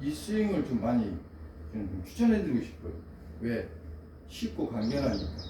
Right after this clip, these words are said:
요즘은 쓰리쿼터 스윙 유행이잖아요. 딱. 응?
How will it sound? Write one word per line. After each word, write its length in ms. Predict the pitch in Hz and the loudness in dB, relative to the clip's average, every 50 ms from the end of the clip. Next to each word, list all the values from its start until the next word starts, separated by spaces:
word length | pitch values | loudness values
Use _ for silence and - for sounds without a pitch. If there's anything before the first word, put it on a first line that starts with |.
| - - - - - - - - - - 113 | -8 -10 -10 -12 -12 -12 -12 -12 -10 -6 -2
요즘은 480 | 113 117 131 151 156 170 175 165 104 87 - - - - - - - - - - - - | 0 4 6 6 6 6 4 2 0 -2 -4 -12 -14 -16 -16 -16 -16 -16 -16 -16 -12 -8
쓰리쿼터 440 | - 262 - 262 262 254 - 220 | -4 -2 0 0 2 2 2 0
스윙 260 | 190 - 196 190 170 147 | 0 2 2 4 4 6
유행이잖아요. 560 | 131 131 311 311 302 240 107 104 92 90 87 - - - - - - - - - - | 6 8 8 8 8 6 4 2 0 -2 -4 -6 -10 -12 -12 -14 -16 -14 -14 -12 -12
딱. 240 | - - - - - - - - - - - - - - - - - - - - - - - - - - - - - 101 | -10 -10 -12 -12 -14 -14 -14 -14 -14 -14 -14 -14 -14 -12 -12 -14 -14 -14 -14 -14 -14 -12 -12 -12 -12 -12 -12 -10 -8 -8
응? 100 | 113 | -8